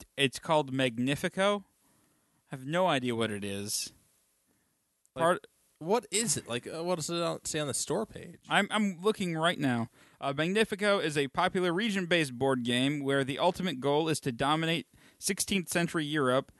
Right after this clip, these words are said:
Speaker 1: and is now available for P C. Play hard or play clever. Europe's dominance is just one victory point away.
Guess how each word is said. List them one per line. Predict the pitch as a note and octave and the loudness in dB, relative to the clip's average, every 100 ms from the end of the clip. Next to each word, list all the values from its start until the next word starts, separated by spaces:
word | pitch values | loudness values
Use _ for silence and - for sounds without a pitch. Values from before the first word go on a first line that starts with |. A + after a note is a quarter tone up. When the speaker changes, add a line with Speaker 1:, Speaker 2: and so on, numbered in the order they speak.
| _ - - | _ -20 -8
Speaker 1:
and | C#3 | -2
is | D3 C3+ | 0 2
now | G3+ F3+ | 0 0
available | B2+ C3 C#3+ D#3 | 2 2 2 0
for | D3+ | -2
P | C3 E3+ | -2 -2
C. | G#3+ G3+ A#2+ | 0 2 0
Play | - G3 G#3+ | -2 -2 0
hard | E3+ F3 F#3+ G3 F#3+ _ _ _ _ _ - _ _ _ _ _ | 2 2 2 -2 -6 _ _ _ _ _ -20 _ _ _ _ _
or | C#3 C3+ | 0 0
play | - F#3 F#3 | 2 0 2
clever. | - G3+ C#3 B2 A#2+ | 2 0 2 2 0
Europe's | C3+ F3+ D3 C3+ | 2 2 2 2
dominance | F3 F3+ F3+ F#3+ - | 2 2 2 -2 -2
is | B2 | 0
just | D#3 C3+ - | 2 2 2
one | C3 D#3+ F3+ | 0 2 2
victory | D#3+ E3+ G3 F3+ | 0 -2 -2 0
point | F#3+ G3 | 0 0
away. | G#3 F3 A#2+ A2+ A2+ | 0 2 2 2 -2